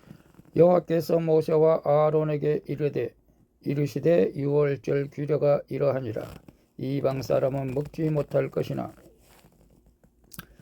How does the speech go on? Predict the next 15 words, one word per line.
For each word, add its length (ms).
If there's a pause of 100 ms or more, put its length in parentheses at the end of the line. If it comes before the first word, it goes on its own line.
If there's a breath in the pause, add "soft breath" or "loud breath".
(240 loud breath)
각 200
사람이 520
돈으로 580
산 320
종은 600
할례를 520
받은 380
후에 220
먹을 360
것이며 480 (1400 loud breath)
거류인과 1000
타국, 460 (200)
품꾼은 680
먹지 380
못하리라. 600